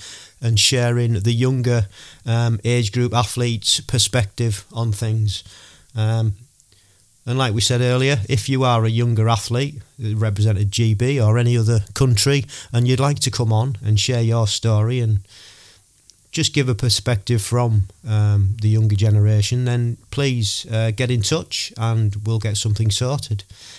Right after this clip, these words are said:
Uh, but yeah, i-, interesting story from Ben. I hope you enjoyed that one. Um, it's great to see how he's progressed up until now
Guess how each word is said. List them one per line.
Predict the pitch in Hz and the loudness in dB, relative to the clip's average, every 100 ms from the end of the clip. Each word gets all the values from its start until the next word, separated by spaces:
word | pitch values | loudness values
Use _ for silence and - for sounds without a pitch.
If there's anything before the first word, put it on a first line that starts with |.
| - _ | -20 _
Uh, | 110 113 113 117 104 | -6 -2 -2 -2 -4
but | - 120 | -6 -6
yeah, | 127 165 135 | -2 0 0
i-, | 110 127 135 | -2 -6 -6
interesting | 147 147 143 143 - 131 | -2 0 0 0 0 0
story | 113 - 135 127 | 0 0 0 -2
from | 113 123 117 | -2 -4 -2
Ben. | 131 139 147 - - - - | -2 -2 -4 -12 -20 -20 -6
I | |
hope | 123 160 | -4 -2
you | 143 | 0
enjoyed | 127 120 135 113 | 0 2 0 2
that | 107 | 0
one. | 104 117 117 - | 0 -2 -4 -8
Um, | 113 110 113 113 107 98 _ _ _ - - | -4 -2 -2 -2 -2 -4 _ _ _ -20 -20
it's | - | -10
great | - 120 104 | -4 -4 -4
to | - | -4
see | - 123 117 104 98 | -2 0 0 0 -2
how | 117 117 | -2 0
he's | 110 | -2
progressed | - 120 104 120 104 - - - - - - | -2 -2 0 -2 -2 -6 -10 -18 -20 -20 -8
up | 120 | -6
until | 113 - 117 | -4 -2 2
now | 107 110 127 | 2 2 -2